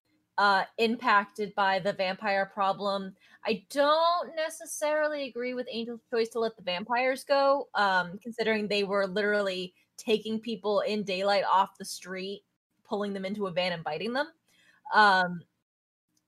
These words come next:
that seems a bit dangerous and reckless to let them,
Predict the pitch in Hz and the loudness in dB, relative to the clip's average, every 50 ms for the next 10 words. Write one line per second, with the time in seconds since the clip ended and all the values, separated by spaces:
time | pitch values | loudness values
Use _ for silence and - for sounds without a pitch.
0 | 254 214 - - 208 202 214 - - - - 247 226 226 214 240 220 247 - - | -8 -6 2 6 8 8 8 6 2 -4 -6 -4 -4 -4 -4 -4 -2 -2 -2 -2
1 | 262 254 262 254 269 277 269 269 - 247 233 220 220 - 226 247 240 - 226 202 | -2 -4 -4 -4 -4 -4 -4 -4 -6 -6 -6 -6 -4 -4 -6 -8 -8 -6 -4 -4
2 | 202 202 - - 196 196 190 190 190 190 190 208 208 208 | -4 -4 -4 -6 -6 -4 -4 -4 -4 -4 -6 -8 -8 -10